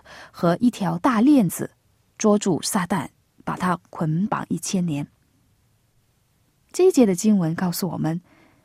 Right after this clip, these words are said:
一位的天使就足以捆绑撒旦了。而更重要的呢，就是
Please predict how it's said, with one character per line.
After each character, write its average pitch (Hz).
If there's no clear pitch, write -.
一 180
位 247
的 185
天 202
使 165
就 180
足 160
以 175
捆 160
绑 165
撒 160
旦 156
了。 139
而 175
更 240
重 262
要 226
的 196
呢， 170
就 156
是 151